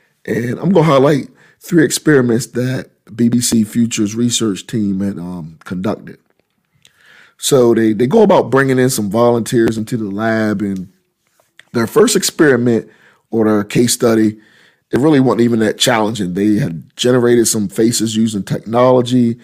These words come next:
and these faces were strategically designed by the research team to range from being very harmless to very intimidating. And the volunteers were asked to decide which faces seemed threatening. So here's a quote straight from B B C about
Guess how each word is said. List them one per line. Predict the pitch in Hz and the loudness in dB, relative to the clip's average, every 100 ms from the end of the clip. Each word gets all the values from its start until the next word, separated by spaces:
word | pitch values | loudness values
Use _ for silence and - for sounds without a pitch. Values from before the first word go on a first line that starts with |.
| _ _ _ _ | _ _ _ _
and | 123 107 104 92 | -6 -2 -2 0
these | 110 113 | 0 0
faces | 123 131 131 117 | 0 0 0 -4
were | 107 101 | -2 -2
strategically | 101 - 95 - 135 123 131 | -4 -8 -6 -2 -2 -2 -2
designed | 117 110 113 110 107 | -2 -2 -2 0 0
by | 98 101 | -2 -4
the | |
research | 92 120 123 98 92 | -4 -4 -2 -4 -6
team | - 104 104 | -6 -6 -4
to | 95 | -8
range | 87 101 104 104 | -6 -4 -4 -6
from | - 98 95 | -6 -6 -4
being | 104 95 92 - _ _ | -4 -4 -8 -14 _ _
very | - 95 92 180 | -4 -2 -2 -4
harmless | - 160 220 240 247 - _ _ _ | 0 2 2 0 -4 -10 _ _ _
to | - | -6
very | 104 113 101 | -2 2 2
intimidating. | 101 98 - 101 95 80 85 - _ _ _ _ _ - | 0 -2 -4 -4 -6 -8 -12 -18 _ _ _ _ _ -10
And | 107 | -6
the | 101 | -2
volunteers | 123 135 123 135 120 | 2 2 2 0 0
were | 101 | -2
asked | - 107 - | -2 -2 -2
to | 98 | -4
decide | 107 113 101 90 | -2 -2 -2 -4
which | 82 123 - | -2 -4 -4
faces | - 120 120 110 | -2 -2 -2 -6
seemed | - 98 87 | -6 -6 -8
threatening. | - 123 170 165 175 185 _ _ _ _ _ _ _ _ _ _ | -6 -2 -2 -2 -4 -6 _ _ _ _ _ _ _ _ _ _
So | - | -4
here's | 110 165 156 | 0 2 2
a | |
quote | - 151 120 | 0 0 0
straight | - - - 151 | -2 -2 -2 -2
from | 135 135 | -4 -2
B | 127 | 0
B | 127 123 | 0 -2
C | 123 123 107 | -2 0 2
about | 95 110 107 95 | 0 -2 -4 -6